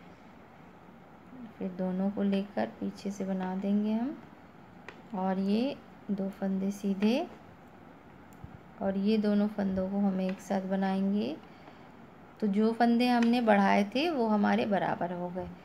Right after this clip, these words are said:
अब देखिए ये हमारी सात सिलाइयाँ कंप्लीट हो गई हैं, सेवंथ रो। अब ये एट्थ रो आ गई हमारी, आठवीं सिलाई आ गई। तो आठवीं सिलाई हम normal इसे उल्टा उल्टा बुन देंगे। तो ये हमारी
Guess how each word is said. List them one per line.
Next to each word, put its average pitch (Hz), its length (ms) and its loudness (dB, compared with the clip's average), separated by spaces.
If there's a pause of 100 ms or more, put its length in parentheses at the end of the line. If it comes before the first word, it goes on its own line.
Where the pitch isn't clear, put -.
(340)
अब 202 120 2
देखिए 220 340 2
ये 233 200 2
हमारी 226 480 4
सात 202 560 2
सिलाइयाँ 202 540 4
कंप्लीट 214 500 2
हो 240 100 2
गई 247 200 0
हैं, 294 200 2 (440)
सेवंथ 220 920 2
रो। 240 300 4 (280)
अब 202 180 2
ये 240 240 2 (180)
एट्थ 220 320 4
रो 196 200 2
आ 175 160 4
गई 196 200 0
हमारी, 202 380 4 (500)
आठवीं 214 340 4
सिलाई 247 300 6
आ 240 100 8
गई। 262 160 2
तो 294 140 4
आठवीं 220 380 4
सिलाई 254 340 4
हम 254 140 4
normal 220 540 6
इसे 269 360 -4 (520)
उल्टा 220 340 6
उल्टा 226 320 4
बुन 202 360 6
देंगे। 220 380 4 (160)
तो - 140 -6 (380)
ये 196 140 0
हमारी 202 440 4